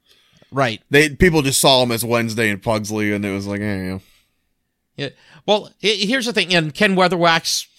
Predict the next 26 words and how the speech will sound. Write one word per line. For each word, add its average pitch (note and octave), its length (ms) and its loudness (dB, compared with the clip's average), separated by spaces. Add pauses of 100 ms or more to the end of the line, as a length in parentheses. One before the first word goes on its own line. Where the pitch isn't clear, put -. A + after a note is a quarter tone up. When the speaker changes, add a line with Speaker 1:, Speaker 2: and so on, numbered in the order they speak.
(120)
Speaker 2:
I D#3 100 4
Speaker 1:
was C#3 80 2
Speaker 2:
think A#3+ 180 0
Pugs-, F#3+ 240 4
Speaker 1:
Pugsley. C3 260 -4
Speaker 2:
I C#3+ 80 0
think F#3 200 -4
he G#3 180 0
actually D#3 260 0
went C3+ 160 0
on B2+ 140 -2
to A#2 100 -12
do, A#2+ 200 -4
like, G#2 200 -4
a G#2 60 -6
lot A#2 140 -2
of G2 80 -12
crew A3 240 -6
work. E2 240 -8
Didn't A#2+ 120 -8
he D3+ 80 -6
do C#3+ 160 -4
special C#3 400 -6
effects C3 340 -8
or D3 100 -10
something? B2+ 360 -12